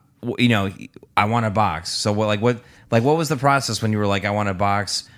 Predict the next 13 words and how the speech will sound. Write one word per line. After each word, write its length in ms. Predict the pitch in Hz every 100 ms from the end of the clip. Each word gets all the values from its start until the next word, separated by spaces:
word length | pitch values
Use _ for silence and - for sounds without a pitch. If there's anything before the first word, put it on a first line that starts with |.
| _
I 100 | -
wanna 220 | 95 101 87
fight 300 | 113 104 92
people"? 500 | 104 92 95 92 98
Wh-, 60 | 90
what's 180 | 110 -
that 180 | 117 -
process 480 | 113 104 101 -
like 260 | 98 98 90
up 220 | - 92
until 280 | 90 107 98
when 200 | 92 90
you, 160 | 87